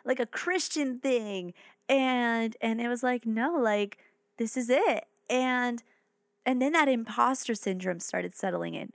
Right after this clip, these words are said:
And I was like, "Well, Lord, like, I, I'm still struggling with this. Like, this is still, like,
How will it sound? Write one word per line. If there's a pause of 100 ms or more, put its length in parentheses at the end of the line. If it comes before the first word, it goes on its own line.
(100)
And
I
was
like,
"Well, (300)
Lord,
like, (320)
I,
I'm
still
struggling
with
this.
Like,
this
is
still,
like,